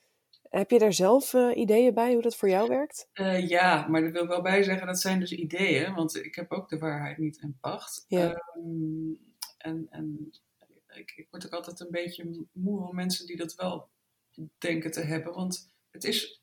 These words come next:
Speaker 2: er is volgens mij nog helemaal niks helemaal zeker hierover.
Speaker 1: Mhm.
Speaker 2: Onderzoeken zijn ook zo moeilijk om te doen met, met voeding,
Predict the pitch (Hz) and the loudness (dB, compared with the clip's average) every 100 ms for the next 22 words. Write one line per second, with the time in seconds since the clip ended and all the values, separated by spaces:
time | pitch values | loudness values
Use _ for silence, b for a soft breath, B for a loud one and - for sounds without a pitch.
0 | - - 233 - - - - 185 170 170 | -14 -6 -4 -6 -8 -18 -14 -12 -10 -6
1 | 165 165 170 165 170 160 165 160 151 135 | -6 -6 -8 -10 -10 -10 -6 -4 -4 -6
2 | 135 135 127 127 131 147 190 180 185 254 | -6 -8 -10 -10 -10 -4 0 2 0 -2
3 | - - 190 170 175 170 175 165 165 190 | -8 -16 -14 -10 -8 -8 -6 -6 -4 -4
4 | 180 - 131 147 156 156 156 - 160 151 | -6 -8 -10 -10 -10 -10 -12 -14 -10 -10
5 | - 180 160 147 | -10 -8 -6 -6